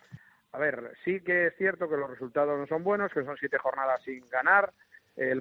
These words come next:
creo que Abelardo el otro día recordaba que, bueno, que en doce jornadas solo habían perdido dos partidos, que es otro dato, son muchos,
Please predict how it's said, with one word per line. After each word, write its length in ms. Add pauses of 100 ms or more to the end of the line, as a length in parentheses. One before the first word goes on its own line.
creo 180
que 200
Abelardo 360
el 60
otro 200
día 440
recordaba 800
que, 140
bueno, 280
que 80
en 120
doce 520
jornadas 560 (540)
solo 180
habían 280
perdido 280
dos 160
partidos, 420
que 100
es 100
otro 220
dato, 380 (140)
son 120
muchos, 240